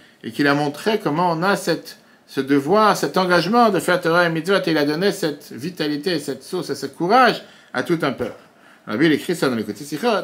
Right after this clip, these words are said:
que le Baal Shem Tov, il a dit que oui, même en exil, même dans une situation difficile, on a le pouvoir de se sentir en tant que fe-, fils de roi, qui fait partie de ce peuple de rois. Pourquoi ?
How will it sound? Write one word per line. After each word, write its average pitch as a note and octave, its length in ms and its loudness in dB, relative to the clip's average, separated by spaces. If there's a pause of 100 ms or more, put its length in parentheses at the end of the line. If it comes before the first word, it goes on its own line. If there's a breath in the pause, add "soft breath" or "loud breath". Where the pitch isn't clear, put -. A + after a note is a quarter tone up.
(480 loud breath)
que - 60 -4
le C3+ 60 0
Baal C3 100 2
Shem G3 140 0
Tov, G3 120 2
il E3 60 2
a E3+ 60 2
dit F3+ 100 0
que E3 100 0
oui, E3+ 220 0
même G#3+ 400 0
en C#4+ 120 2
exil, F#3+ 500 -2
même G3 180 0
dans B3+ 80 0
une A3+ 60 0
situation G3 440 -2
difficile, F3 480 -6
on C#3+ 60 -4
a C3 80 -2
le B2 80 -4
pouvoir C#3+ 520 -4
de D3 100 -4
se C#3 100 -8
sentir B2 480 -6
en A2+ 80 -6
tant C#3 220 -6
que A#2 220 -10 (520 loud breath)
fe-, D3 240 0
fils - 540 -8
de B2 100 -4
roi, D3 580 2 (120)
qui - 80 -20
fait B2+ 120 -6
partie B2+ 220 -8
de C#3 80 -2
ce B2+ 120 -6
peuple D3+ 260 -4
de D3 80 0
rois. A#2+ 360 -4
Pourquoi ? G3+ 520 0